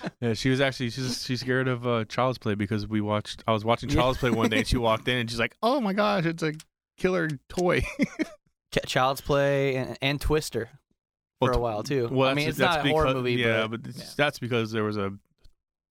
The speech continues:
Speaker 1: tornado right next to our house.
Speaker 2: Yeah.
Speaker 1: But what about you, Corey? You have anything like that happen to you,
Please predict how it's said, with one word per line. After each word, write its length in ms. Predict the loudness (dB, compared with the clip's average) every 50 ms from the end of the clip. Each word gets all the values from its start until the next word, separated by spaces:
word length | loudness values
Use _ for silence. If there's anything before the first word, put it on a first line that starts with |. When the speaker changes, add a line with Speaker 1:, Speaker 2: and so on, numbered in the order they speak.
| _ _ -10
Speaker 1:
tornado 380 | -6 -4 -2 -2 0 0 0 0
right 140 | 0 0 -2
next 160 | -2 -4 -4
to 80 | -2 -2
our 120 | -2 -2
house. 360 | -2 -4 -6 -6 -8 -12 -8 -6
Speaker 2:
Yeah. 300 | -4 -2 -2 -4 -4 -6 -10 -12 -14 -20 -20 -20 _ _ _ _ _ _ -2
Speaker 1:
But 80 | 2
what 80 | 2 4
about 160 | 4 2 0
you, 80 | 0 -2
Corey? 320 | -4 -2 -2 0 0 0
You 80 | 0 -2
have 160 | -4 -6 -8 -8 -6
anything 240 | -6 -4 -2 -2
like 140 | -2 0 0
that 100 | 0 0
happen 160 | 0 0 -2
to 60 | 0 0
you, 200 | 0 0 -2